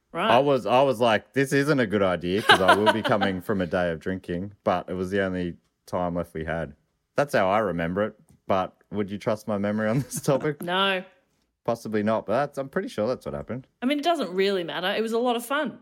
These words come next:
Speaker 2: It was a gr-, it was a fun day. I definitely had a, a couple too many towards the end of the day.
Speaker 1: That's
Speaker 2: but
Speaker 1: okay.
Speaker 2: it was fun to learn about that great <laughs> woman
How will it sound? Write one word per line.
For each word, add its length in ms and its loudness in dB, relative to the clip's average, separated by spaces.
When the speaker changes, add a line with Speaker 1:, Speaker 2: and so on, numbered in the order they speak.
Speaker 2:
It 20 2
was 120 0
a 60 2
gr-, 120 -2
it 120 2
was 200 2
a 60 -4
fun 260 -2
day. 80 0
I 180 0
definitely 580 -4
had 140 -6
a, 80 -6
a 160 -8
couple 320 -12
too 140 -8
many 260 -4
towards 280 -8
the 80 -6
end 120 -6
of 60 -8
the 80 -8
day. 360 -6
Speaker 1:
That's 200 -8
Speaker 2:
but 80 -10
Speaker 1:
okay. 200 -12
Speaker 2:
it 100 -8
was 180 -4
fun 240 -4
to 120 -8
learn 220 -4
about 260 -6
that 240 -10
great 600 -4
<laughs> 240 -20
woman 420 -2